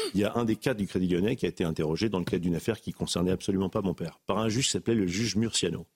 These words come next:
Et quand il finit son interrogatoire, ils prennent une cigarette tous les deux et ils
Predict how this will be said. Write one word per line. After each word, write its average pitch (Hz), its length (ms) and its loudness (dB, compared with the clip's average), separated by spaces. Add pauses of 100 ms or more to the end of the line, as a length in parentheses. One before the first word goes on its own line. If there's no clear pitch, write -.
(680)
Et 139 280 2
quand - 240 0
il 107 80 2
finit 147 200 2
son 117 200 2
interrogatoire, 101 680 2
ils 110 60 0
prennent 104 200 0
une 101 120 2
cigarette 104 440 0
tous 98 120 0
les 85 100 2
deux 123 280 2
et - 20 2
ils 85 140 0